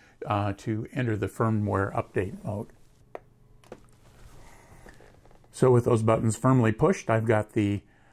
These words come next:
update mode listed, and the update is illuminated. And instead of pushing this knob, the function knob, I'm gonna push the main tuning knob here. So we'll press that.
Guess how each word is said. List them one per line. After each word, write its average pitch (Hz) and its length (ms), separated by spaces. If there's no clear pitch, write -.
update 123 460
mode 117 480
listed, 143 540
and 120 280
the 117 100
update 117 580
is 107 500
illuminated. 117 840
And 131 140
instead 170 280
of 165 120
pushing 123 420
this 127 260
knob, 110 360
the 104 240
function 127 440
knob, 107 220
I'm 107 160
gonna 104 180
push - 360
the 98 100
main 101 380
tuning 110 340
knob 92 300
here. 98 160
So - 180
we'll 98 140
press - 320
that. - 220